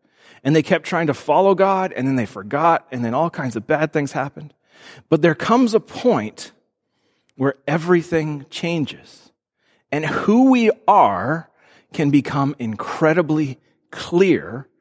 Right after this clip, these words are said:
even if it was shattered by sin. The Apostle Paul wrote a letter to the church in Ephesus. And this church in Ephesus was like any church. It had its problems, it had its good things,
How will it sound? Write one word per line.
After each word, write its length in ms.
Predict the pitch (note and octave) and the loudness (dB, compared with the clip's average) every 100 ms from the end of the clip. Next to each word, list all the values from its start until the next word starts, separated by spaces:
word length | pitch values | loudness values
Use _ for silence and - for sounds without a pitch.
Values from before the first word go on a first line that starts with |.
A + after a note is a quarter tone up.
| _ _ _ _ - | _ _ _ _ 0
even 400 | G3 G#3+ G#3+ - | 2 4 2 0
if 340 | E3+ G#2 - - | -2 -2 -8 -8
it 160 | B2+ - | -6 -6
was 140 | A#2+ | -6
shattered 680 | - - D3+ D3 A#2+ G#2+ G#2 | -6 -4 -2 0 -2 -2 -8
by 160 | A2+ G2+ | -12 -10
sin. 380 | - - - _ _ - | -10 -12 -16 _ _ 0
The 80 | C3+ | 2
Apostle 480 | - - G#3 - G3 | 2 0 -2 -4 -10
Paul 640 | - - D#3+ G2+ E2+ - _ _ - - - | -12 -2 0 2 -2 -14 _ _ -20 -20 0
wrote 300 | C3 E3+ - | 2 2 2
a 60 | D3+ | 0
letter 560 | C3 B2 B2+ E3 E3+ | 2 2 0 0 -2
to 180 | E3 D3+ | -4 -4
the 100 | A#2 | -4
church 540 | - - D#3 D3 - - | -6 -2 0 0 -4 -8
in 120 | A#2+ - | -8 -6
Ephesus. 720 | G#2+ - - - - - _ _ _ - - - | -10 -10 -18 -20 -20 -20 _ _ _ -20 -20 -6
And 120 | B2+ | 0
this 140 | D#3+ - | 0 2
church 280 | A#3+ B3 | 0 0
in 80 | B3 - | -2 -2
Ephesus 560 | F3+ E3+ D3 E3 D3+ | -2 -2 0 0 0
was 340 | D#3 D#3 C3 - _ | 2 2 0 -8 _
like 240 | - C#3+ C3+ _ _ | -4 -4 -4 _ _
any 200 | G3 A3 | 0 0
church. 280 | - A2 B2+ | -2 -4 -2
It 100 | B2+ | 0
had 180 | E3 D3+ | 0 0
its 100 | C3 | -2
problems, 420 | G3 G#3 A3 E3 | 2 2 2 -2
it 80 | C#3+ | 0
had 120 | C#3 | 0
its 100 | A#2+ | 0
good 220 | D#3+ E3+ | -2 0
things, 240 | F3+ F3+ | -4 -6